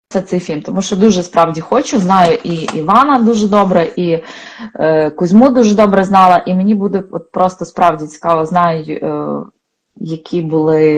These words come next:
е, в Андрія Кузьменка якісь звички, знаєш, там його міміка, які в нього жарти, як він колись сказав, йому питалася, кажу: «Андрію, скажи мені, ти, е, с-,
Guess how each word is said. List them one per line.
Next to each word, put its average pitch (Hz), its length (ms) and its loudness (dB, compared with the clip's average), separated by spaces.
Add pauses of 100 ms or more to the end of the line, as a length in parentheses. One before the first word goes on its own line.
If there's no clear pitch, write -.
(120)
е, 147 200 -4 (680)
в 147 320 -4
Андрія 160 380 0
Кузьменка 147 840 0
якісь 139 360 -2
звички, 196 680 2
знаєш, 156 340 -2
там 151 180 -8
його 151 220 -4
міміка, 170 920 4 (380)
які 165 280 -2
в 165 40 -2
нього 165 280 -2
жарти, 185 500 2
як 160 160 -4
він 156 80 -8
колись 156 300 -2
сказав, 156 300 -4
йому 156 200 -6
питалася, 156 580 -4 (320)
кажу: 180 260 0
«Андрію, 175 380 2
скажи 160 320 -4
мені, 156 240 -4
ти, 185 160 0
е, 175 300 6 (960)
с-, - 160 -16